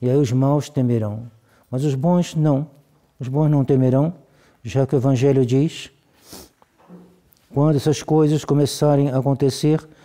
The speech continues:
olhai para cima, erguei vossas cabeças, porque se aproxima a vossa redenção." Então, sejamos, vi-,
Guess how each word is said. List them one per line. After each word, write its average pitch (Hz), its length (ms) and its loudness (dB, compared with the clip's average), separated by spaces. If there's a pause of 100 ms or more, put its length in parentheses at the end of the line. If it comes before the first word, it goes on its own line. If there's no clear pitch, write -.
(180)
olhai 143 400 2
para 131 240 0
cima, 151 540 0 (320)
erguei 131 420 0
vossas 135 320 0
cabeças, 120 720 -4 (440)
porque 135 180 -2
se 127 140 0
aproxima 147 560 2
a - 20 2
vossa 135 460 -2 (280)
redenção." 120 720 -2 (960)
Então, 139 440 0
sejamos, 131 840 -2 (460)
vi-, 123 340 -8